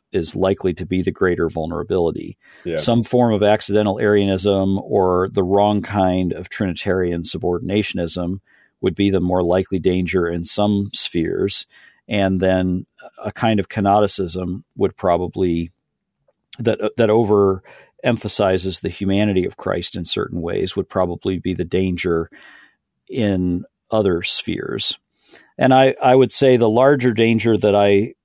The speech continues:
Speaker 1: did try to counteract by the way that I organized this book with an exegetical section at the start of each chapter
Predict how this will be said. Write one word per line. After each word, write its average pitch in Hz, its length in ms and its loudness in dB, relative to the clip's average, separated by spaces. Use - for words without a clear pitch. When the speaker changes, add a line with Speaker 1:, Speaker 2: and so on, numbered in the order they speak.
Speaker 1:
did 131 460 4
try 120 220 2
to 113 80 4
counteract 107 720 0
by 101 140 2
the 98 120 0
way 101 600 4
that 98 100 0
I 95 80 0
organized 98 580 0
this - 160 -6
book 113 460 2
with 101 180 -2
an 98 100 -2
exegetical 104 720 0
section 98 440 -2
at 95 80 -6
the - 60 -14
start 98 340 -2
of - 80 -8
each - 220 -10
chapter 110 600 -2